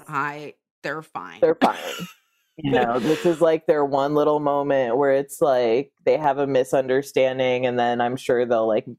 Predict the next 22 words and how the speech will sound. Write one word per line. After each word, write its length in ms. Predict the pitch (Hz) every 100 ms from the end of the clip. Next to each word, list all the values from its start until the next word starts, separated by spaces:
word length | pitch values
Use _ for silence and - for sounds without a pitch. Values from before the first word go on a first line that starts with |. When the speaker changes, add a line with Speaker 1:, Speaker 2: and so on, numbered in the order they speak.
| -
Speaker 2:
run 340 | 143 151 147 151
into 220 | 147 156
each 140 | 143
other's 260 | 143 135 131
arms 300 | 120 117 120
on 100 | 113
the 80 | 113
beach, 560 | 113 107 107 - - _ _ _ _ _ _ - -
and 360 | 117 117 117
it'll 180 | 120 -
Speaker 1:
Yes, 140 | 190
Speaker 2:
be 40 | -
great. 200 | - -
Speaker 1:
the 80 | -
cuddles 420 | 254 262 269 254
are 60 | 233
gonna 220 | 233 214
be 160 | 190
extra 360 | 180 185 - 185
strong 460 | 170 - 160 160 170
tonight. 460 | 170 160 147 147
Speaker 2:
Yes. 480 | 180 - - - -